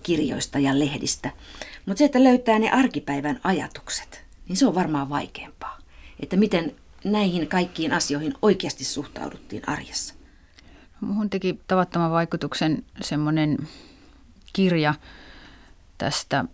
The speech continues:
Speaker 2: Normandian maihin noususta ja siitä, millä tavalla normandialaiset otti vastaan nämä amerikkalaiset, jotka tulivat, kun se tulkinta on aikaisemmin ollut näin, että, että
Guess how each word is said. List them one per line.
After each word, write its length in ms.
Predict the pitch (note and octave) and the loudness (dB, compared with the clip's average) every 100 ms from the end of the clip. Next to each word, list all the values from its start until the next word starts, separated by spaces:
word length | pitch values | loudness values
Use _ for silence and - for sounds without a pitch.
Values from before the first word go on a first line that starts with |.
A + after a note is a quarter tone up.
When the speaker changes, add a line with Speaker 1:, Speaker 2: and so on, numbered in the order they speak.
| - - - - - | -12 -20 -20 -8 2
Speaker 2:
Normandian 640 | E3+ E3 D#3+ D#3+ D3+ D3+ | 4 6 6 4 4 2
maihin 400 | D#3+ D#3+ D#3 E3 | 4 2 2 2
noususta 500 | D#3 E3 D3 - D#3 | 0 -2 -4 -4 -2
ja 220 | D#3 D3+ E3 - | 2 0 -2 -8
siitä, 420 | - F3+ E3 - | -4 0 0 2
millä 340 | D3+ F3 D#3+ D#3 | 2 4 4 2
tavalla 480 | D#3 D3+ D3+ D3+ C#3 - - - - - | 2 2 4 2 0 -6 -20 -20 -14 2
normandialaiset 840 | F3+ F3 E3 D#3 D3+ D3 D#3+ E3 - | 4 6 6 4 2 2 0 -2 -4
otti 300 | D#3+ - D#3+ | -4 -2 2
vastaan 540 | E3 - - D#3 D3+ | 2 2 -2 -2 0
nämä 220 | D#3 D3 D3+ - | 2 0 -2 0
amerikkalaiset, 840 | F3 F3 E3 D#3+ E3 D#3 D#3+ E3 - | 2 4 2 0 0 2 0 -2 -4
jotka 280 | D3 - E3 | -6 -4 -4
tulivat, 460 | - E3 D#3 D#3 | 0 0 0 -2
kun 200 | - E3 D#3+ - - - | 2 0 0 -8 -18 -16
se 120 | - F3+ | -10 0
tulkinta 580 | G3 F#3+ F#3 E3+ D#3+ | 6 6 6 2 2
on 60 | D3 | 2
aikaisemmin 640 | E3+ E3 D#3+ E3 D#3 D#3 | 2 2 0 0 2 2
ollut 260 | C#3+ D#3+ D#3+ | 2 2 2
näin, 300 | E3 D#3+ D#3 | 4 4 2
että, 360 | D3 - D3+ - | -2 -2 -2 -2
että 420 | D3 D#3 - C#3+ | -4 -6 -6 -6